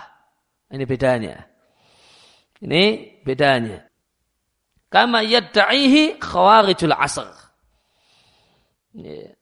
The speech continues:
Mereka para ulama yang menjatuhkan vonis kafir batal iman karena tasyri'al, tasyri'al am,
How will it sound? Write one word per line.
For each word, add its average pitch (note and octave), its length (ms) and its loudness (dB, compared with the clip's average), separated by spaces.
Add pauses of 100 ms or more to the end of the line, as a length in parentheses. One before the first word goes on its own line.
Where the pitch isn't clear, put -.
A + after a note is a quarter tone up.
Mereka G#3 560 -2
para A3+ 300 2
ulama A#3 320 2
yang G#3 400 2
menjatuhkan G3+ 640 0
vonis F#3+ 400 -2
kafir F#3+ 480 4
batal F3+ 320 0
iman G3 400 0
karena F3+ 320 -2
tasyri'al, G3+ 800 0 (380)
tasyri'al F#3+ 500 -2
am, B3 480 2